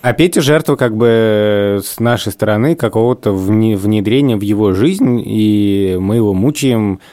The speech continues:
как Петя мне объясняет, что он просто, типа, не может встать. Суть в том, что вот такого глобального разговора, типа, "давай обсудим, что происходит", такого не было. Но достаточно недавно так было, что,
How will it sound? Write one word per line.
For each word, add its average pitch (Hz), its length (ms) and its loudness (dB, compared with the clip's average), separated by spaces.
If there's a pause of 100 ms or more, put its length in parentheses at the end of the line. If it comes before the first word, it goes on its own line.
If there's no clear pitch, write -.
как - 340 -4
Петя 104 280 0
мне 98 100 0
объясняет, 95 320 -2
что - 160 -4
он 104 100 0
просто, 110 320 -2
типа, - 280 -12
не 87 140 -4
может 113 420 0
встать. - 480 -10 (200)
Суть - 280 -4
в - 80 -10
том, 160 200 2
что 117 240 -2
вот 110 200 -2
такого 107 520 0 (300)
глобального 107 600 0
разговора, 104 760 0 (200)
типа, - 200 -8
"давай 90 240 -2
обсудим, 87 380 -8
что 92 120 -8
происходит", 143 680 -2 (920)
такого 110 320 -2
не 98 200 0
было. 82 360 -4
Но 117 440 0 (280)
достаточно 110 460 -2
недавно 131 340 0
так 104 160 -2
было, 135 220 0
что, 104 520 -2